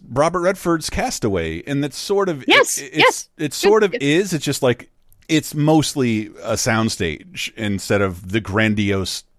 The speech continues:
Speaker 1: filming of a, a
Speaker 2: Uh,
Speaker 1: Castaway.
Speaker 2: No, they're in the, the Titanic tank in
Speaker 1: Yeah.
Speaker 2: Costa Rica, Mexico.
Speaker 1: Yeah.
Speaker 2: That's really
Speaker 1: But
Speaker 2: most of
Speaker 1: for
Speaker 2: the film,
Speaker 1: months,
Speaker 2: yeah.
Speaker 1: for months they are in this tank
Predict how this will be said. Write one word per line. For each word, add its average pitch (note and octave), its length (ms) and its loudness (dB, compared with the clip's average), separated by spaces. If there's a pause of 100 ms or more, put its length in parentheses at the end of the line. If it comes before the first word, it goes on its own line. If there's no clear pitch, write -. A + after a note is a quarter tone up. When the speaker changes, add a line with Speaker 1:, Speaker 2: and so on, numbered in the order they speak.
(220)
Speaker 1:
filming G#2 460 0
of F2+ 140 -2
a, F#2 40 -4
a F2 380 -4 (120)
Speaker 2:
Uh, B3 180 2
Speaker 1:
Castaway. G#2 500 -2 (360)
Speaker 2:
No, C#4 160 6
they're B3+ 120 8
in C#4+ 100 6
the, B3+ 260 4
the A#3+ 120 4
Titanic C4 520 4
tank F3 280 -4
in F#3 300 -6
Speaker 1:
Yeah. G2 160 2
Speaker 2:
Costa - 160 -2
Rica, G3 140 -2
Mexico. F#3 440 -6
Speaker 1:
Yeah. F#2+ 300 -2 (300)
Speaker 2:
That's A#3+ 180 -4
really G#3+ 180 0
Speaker 1:
But G3 80 6
Speaker 2:
most F3+ 80 -2
of - 40 -2
Speaker 1:
for G3+ 60 6
Speaker 2:
the F3+ 60 8
film, D3 140 0
Speaker 1:
months, G3 360 2
Speaker 2:
yeah. B2 60 -12
Speaker 1:
for D3 160 2
months C3+ 360 2
they C3+ 140 4
are B2+ 100 4
in B2 180 0
this G#2+ 160 -2
tank F#2+ 360 -6